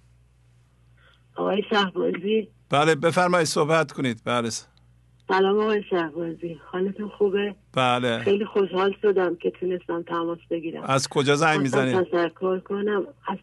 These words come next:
Speaker 1: تهران زنگ می‌زنم.
Speaker 2: از تهران، بله.
Speaker 1: خواستم
Speaker 2: بفرمایید.
Speaker 1: تشکر کنم از شما،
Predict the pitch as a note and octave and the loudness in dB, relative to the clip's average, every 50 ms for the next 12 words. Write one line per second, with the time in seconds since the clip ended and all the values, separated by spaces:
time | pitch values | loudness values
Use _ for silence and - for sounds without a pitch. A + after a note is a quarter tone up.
0 | _ - G3 G3 G3 F#3+ G3+ G#3+ G#3+ G3 F#3+ E3 D#3+ D#3 D3+ D3+ D#3 - D3+ D3 | _ -2 -2 0 0 0 0 -2 0 0 0 0 0 -2 -2 -4 -4 -4 -4 -4
1 | D3 D3 C#3+ C3+ A2+ A2+ A2 - - A2+ G#2 G2+ G#2 A#2 G#2 G2 G2 G2 A2 A#2 | -4 -4 -4 -2 -2 -2 -4 -4 -6 -6 -6 -6 -6 -8 -8 -8 -8 -10 -10 -12
2 | C3 A#2 A2 - - - G3+ C#3+ C3+ - G#3+ G3+ E3+ - G3 - - - F3+ F3 | -12 -14 -12 -4 -2 0 2 2 4 4 2 2 0 0 -2 -2 0 0 0 0
3 | D#3+ - - F#3 F#3 F#3+ F#3 - G#3 G3+ G#3 G3+ F#3+ F#3 F3+ F3+ - - - F3+ | 0 -2 -4 -4 -4 -4 -4 -4 -4 -2 0 0 0 0 0 -2 -4 -6 -4 -2
4 | F3 F3+ F3+ F3 F3 E3+ E3+ | 0 0 0 0 0 -2 -4